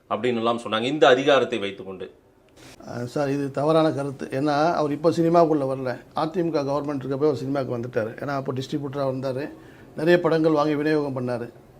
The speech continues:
Speaker 2: அப்போ ரெட் ஜாயிண்ட்டில் வந்து ஒரு படம் ரிலீஸ் ஆகணும்னு சொல்லி எல்லா தயாரிப்பாளரும் விரும்புவாங்க. அவங்க வந்து நம்ம படத்தை எடுக்க மாட்டாங்க சார். ஒவ்வொரு தயாரிப்பாளரும் ரெட் ஜாயிண்ட்டில் போய் இந்த படம் போச்சுன்னா உலகம் முழுவதும் இந்த படம் போய் சேரும், இந்த படம் மாபெரும் வெற்றியாகும்,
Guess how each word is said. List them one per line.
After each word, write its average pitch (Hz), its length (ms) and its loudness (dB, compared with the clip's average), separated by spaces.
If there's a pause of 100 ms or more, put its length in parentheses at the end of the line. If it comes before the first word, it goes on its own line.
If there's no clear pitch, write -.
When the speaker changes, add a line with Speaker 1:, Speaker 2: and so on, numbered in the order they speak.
(120)
Speaker 2:
அப்போ 151 180 -6
ரெட் 165 220 0
ஜாயிண்ட்டில் 208 560 8
வந்து 185 440 4
ஒரு 151 220 -2
படம் 165 260 4
ரிலீஸ் 170 340 2
ஆகணும்னு 147 300 -2
சொல்லி 147 380 -4
எல்லா 156 420 0
தயாரிப்பாளரும் 151 600 0
விரும்புவாங்க. 160 540 -2 (580)
அவங்க 180 200 6
வந்து 190 160 6
நம்ம 175 160 6
படத்தை 165 280 6
எடுக்க 151 260 0
மாட்டாங்க 117 180 -4
சார். - 300 -6 (380)
ஒவ்வொரு 208 360 6
தயாரிப்பாளரும் 180 640 8
ரெட் 165 180 6
ஜாயிண்ட்டில் 190 360 4
போய் 185 140 0
இந்த 160 120 2
படம் 156 420 2
போச்சுன்னா 160 500 0
உலகம் 202 440 -2
முழுவதும் 180 280 4
இந்த 156 120 2
படம் 147 200 0
போய் 139 120 -4
சேரும், 131 480 -4 (280)
இந்த 143 140 -4
படம் 165 200 2
மாபெரும் 151 420 2
வெற்றியாகும், 127 640 -2